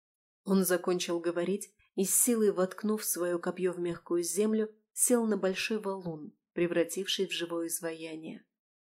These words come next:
Он дал нам выбор, которого у нас на самом деле не было. Отказаться значит признать себя трусами и лжецами, и тогда их копья снова были бы направлены на нас. Согласиться значило отправиться в самоубийственный поход на какую-то проклятую гору,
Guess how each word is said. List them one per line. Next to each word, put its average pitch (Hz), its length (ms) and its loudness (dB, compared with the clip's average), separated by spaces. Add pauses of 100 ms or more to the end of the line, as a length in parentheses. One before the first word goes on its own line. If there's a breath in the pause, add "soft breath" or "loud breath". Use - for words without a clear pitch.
(160)
Он 190 280 2
дал 226 220 6
нам 220 260 0
выбор, 208 360 0
которого 175 480 0
у 175 40 -2
нас 170 280 -2
на 165 120 0
самом 180 380 -2
деле 170 260 2
не 165 220 -6
было. 160 320 -10 (480 soft breath)
Отказаться 170 760 -2
значит 175 460 -2
признать 175 440 0
себя 170 280 0
трусами 175 520 0
и 170 40 -2
лжецами, 170 800 0 (240)
и 196 80 4
тогда 208 320 4
их 214 180 0
копья 226 300 0
снова 196 380 -2
были 190 260 0
бы 180 160 0
направлены 170 640 -4
на 175 140 -4
нас. 170 440 -4 (460)
Согласиться 185 920 2 (180)
значило 180 580 4
отправиться 175 560 0
в 170 60 -4
самоубийственный 185 800 2
поход 190 520 0
на 165 80 -2
какую-то 185 480 2
проклятую 208 640 2
гору, 170 480 -2